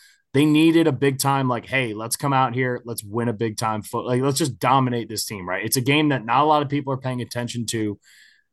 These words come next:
The Cowboys came out and they do this, right? They've done this during the entirety of the Dak Prescott era in Dallas, which is that they're really quiet. They lose a couple of clunkers. They're not playing the best football.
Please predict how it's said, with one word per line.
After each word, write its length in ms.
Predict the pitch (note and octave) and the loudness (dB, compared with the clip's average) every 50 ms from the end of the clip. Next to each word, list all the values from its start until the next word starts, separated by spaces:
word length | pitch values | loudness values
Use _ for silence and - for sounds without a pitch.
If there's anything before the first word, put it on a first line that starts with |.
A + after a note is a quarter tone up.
| _ _ _ _ | _ _ _ _
The 80 | - C3 | -4 0
Cowboys 380 | D#3 E3 F3+ F#3+ G3+ G3 F#3 | 4 4 6 6 6 6 4
came 200 | - F#3+ F#3+ F#3 | 4 2 4 4
out 280 | F#3 F3+ F3+ - - - _ _ - | 6 6 4 4 0 -4 _ _ -4
and 100 | C3+ C#3 | -2 0
they 120 | C#3+ C#3 C3+ | 2 2 4
do 200 | C3 D3+ D#3+ E3 | 6 8 8 8
this, 280 | C3+ A#2 E2+ - - | 8 4 0 -4 -6
right? 180 | A#2 A2+ A#2+ - | -6 -6 -6 -2
They've 180 | C3 C3 B2+ A2 | -2 -2 0 2
done 200 | D3 D#3 D#3+ E3+ | 2 2 2 2
this 180 | E3+ E3+ - | 0 -2 -2
during 220 | - E3 D#3 D3 C#3+ | -2 -2 -2 -2 -2
the 100 | C3 B2+ | -2 -4
entirety 720 | B2 A#2 - - C3+ C#3 D3 D3+ D#3+ D#3 D3+ D3 D3 D3+ | -4 -6 -4 -2 0 0 2 2 0 0 0 0 -2 -2
of 220 | - C3+ C3+ C3 | -2 -4 -6 -6
the 80 | A2+ B2+ | -8 -8
Dak 340 | G#2+ C3 C3 C3 C3 C3+ - | -4 0 0 0 0 -2 -4
Prescott 480 | - C#3+ C3 C3 - - C3 A#2 A2+ - - | -6 -4 -4 -4 -6 -6 -6 -6 -6 -6 -4
era 380 | A#2 A#2+ A#2+ A#2 G#2+ G2+ G2 - _ _ _ _ _ _ _ _ - | -4 -2 -2 -2 -4 -4 -6 -10 _ _ _ _ _ _ _ _ -4
in 200 | - - C3 B2 | -2 0 0 0
Dallas, 440 | A2 A#2 A2 G#2+ G2 F2 E2+ - - | 0 0 0 0 0 -2 -6 -10 -10
which 220 | - A#2 A2 G#2 - | -8 -8 -8 -6 -6
is 160 | A#2 G#2+ G2+ | -6 -4 -4
that 240 | A2 A2 G#2+ G#2+ G2 | -2 -2 -2 -2 -2
they're 200 | A2 A#2 A2+ G#2 | -2 -2 -2 -4
really 360 | F#2+ F#2 F#2 A2+ D3+ F3 F#3 | -6 -4 0 2 4 4 4
quiet. 440 | F#3 - D#3 D#3 D#3 D#3 D3+ C#3 C#3 | 4 4 4 4 6 4 4 2 0
They 120 | A#2+ A#2+ | -2 -2
lose 240 | A#2+ C3 C3 A#2+ A2 | 0 0 0 -2 -2
a 40 | A2 | -4
couple 300 | - - C#3 C3+ E3 E3+ | -2 -2 -2 0 0 -2
of 140 | D#3+ C#3 - | -4 -4 0
clunkers. 500 | - D#3 D3+ D3+ C3+ D#3 D3+ D3+ C3+ - | 2 2 2 2 2 -2 -2 -4 -4 -6
They're 80 | G#2+ | -4
not 220 | G#2 A2+ C#3 C#3 C#3 | -2 0 0 0 0
playing 180 | D#3 D3+ D3+ | -2 -2 -2
the 80 | D3 C#3 | -2 -2
best 240 | C#3+ D3 C3+ C#3 - | -2 -2 -2 -4 -4
football. 560 | - C#3+ C3+ - - C#3+ C3+ C3 C3 C3+ | -6 -8 -6 -4 -2 0 2 2 0 -2